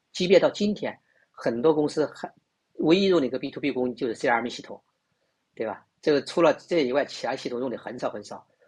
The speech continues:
那时候对于我来讲，我就看到很大的一个机会，就是说我们现在做B to B太苦了，那么销售们、市场们基本上都靠地推、靠人肉、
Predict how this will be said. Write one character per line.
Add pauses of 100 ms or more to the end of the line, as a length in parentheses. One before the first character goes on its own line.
(100)
那
时
候
对
于
我
来
讲，
我
就
看
到
很
大
的
一
个
机
会，
就
是
说 (340)
我
们
现
在 (140)
做
B
to
B
太
苦
了， (340)
那
么
销
售
们、 (240)
市
场
们 (120)
基
本
上
都
靠
地
推、 (280)
靠
人
肉、